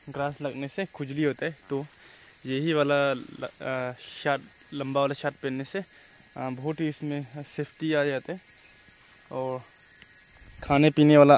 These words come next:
आज ये है, आ, इसमें खाना है, खाना है, सब्जियां वगैरह है और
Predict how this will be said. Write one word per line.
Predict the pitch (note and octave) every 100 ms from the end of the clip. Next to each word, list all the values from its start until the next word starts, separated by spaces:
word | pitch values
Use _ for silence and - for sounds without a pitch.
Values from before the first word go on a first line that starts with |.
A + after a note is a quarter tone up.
| G#2+
आज | C#3 - - C#3
ये | D3
है, | D3+ E3+ C#3
आ, | C3 B2+
इसमें | C3 - C#3+
खाना | - C3+ C#3
है, | C#3+ E3+ - - - - - -
खाना | - C#3 D3 D3+
है, | D3 D3
सब्जियां | C#3+ C#3 C#3+ D3+
वगैरह | D3 C#3+ D3
है | C#3+ C#3
और | C3 C3+